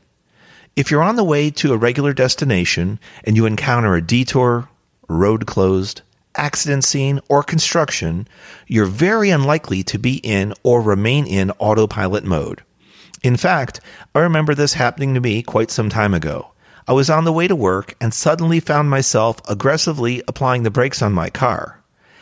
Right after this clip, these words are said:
I guess the car in front of me slowed down early while they were approaching the stoplight, and I had to react. In summary, to assist you with moving from the emotional side of your brain to the logical,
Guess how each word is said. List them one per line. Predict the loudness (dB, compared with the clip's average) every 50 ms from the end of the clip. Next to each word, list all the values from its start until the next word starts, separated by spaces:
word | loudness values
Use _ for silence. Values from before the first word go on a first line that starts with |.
| -20 -20 -12 -6
I | -2 0 0
guess | 0 0 0 0 0 0 -2
the | -2 -4 -4
car | -2 -2 0 0
in | 0
front | -2 0 0 0 0
of | 0
me | 0 0
slowed | -2 -2 -2 0 0 0 0 0
down | 0 0 2 2 0 0
early | 0 0 0 0 2 0 0 -2 -2
while | -2 -2 0 2
they | 2 2
were | 2
approaching | 0 0 0 -2 -2 -2 -2 -4 -2
the | -2
stoplight, | -2 -2 0 0 0 -2 -2 -4 -4 -4 -4 -4 -6 _ _ -2
and | 0 0
I | 0
had | 0 0 -2 -2
to | -2 -2
react. | 0 0 0 0 -2 -4 -6 -12 -16 -18 -20 _ _ _ _ _ 0
In | 0 0 0 0
summary, | 0 0 0 2 2 0 0 -2 -2 -6 -10 -12 _ _ _ _ _ _ -6 -2
to | 0
assist | 0 2 0 0 0 -2 -2
you | -2 -2
with | -2 -2 0
moving | 0 0 2 2 2 0 -2 -2 -4
from | -6 -4 -4 0 0
the | 0
emotional | 0 2 0 0 0 0 -2 -2 0
side | 0 0 0 0 0
of | 0 -2
your | -2 -2
brain | 0 0 2 2 0 0 0
to | 0 0
the | 0 0
logical, | 0 0 0 -2 -2 -4 -6 -6 -4 -4 -4 -6 -6 _